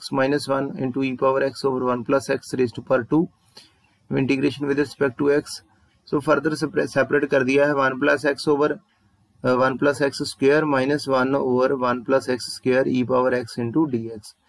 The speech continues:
इंटीग्रेशन इसकी कर रहे हैं हम लोग, से एक पावर को कैंसिल हो जाएगी, e, integral of e power x into one over one plus x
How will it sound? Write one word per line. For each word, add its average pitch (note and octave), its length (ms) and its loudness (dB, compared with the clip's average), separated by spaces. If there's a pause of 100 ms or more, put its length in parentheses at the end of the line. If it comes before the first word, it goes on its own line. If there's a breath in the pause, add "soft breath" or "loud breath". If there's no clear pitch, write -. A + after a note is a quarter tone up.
(360)
इंटीग्रेशन C3 520 0
इसकी D3 260 -4
कर C3 200 2
रहे D3+ 140 0
हैं D#3+ 80 0
हम D3 120 0
लोग, C#3+ 220 -2 (420 loud breath)
से D3 120 -4 (120)
एक C#3+ 120 0 (100)
पावर C#3 280 4
को C3+ 260 -2
कैंसिल C3 360 0
हो D3 80 4
जाएगी, C3 400 0 (400 soft breath)
e, C3+ 160 4
integral C#3+ 720 0
of C3+ 200 6 (160)
e C3+ 100 2 (120)
power C3+ 260 4
x B2+ 340 -2 (920)
into C3+ 340 2 (120)
one B2 300 2
over C3+ 420 2
one B2 240 0
plus C#3 300 0 (120)
x B2+ 380 -4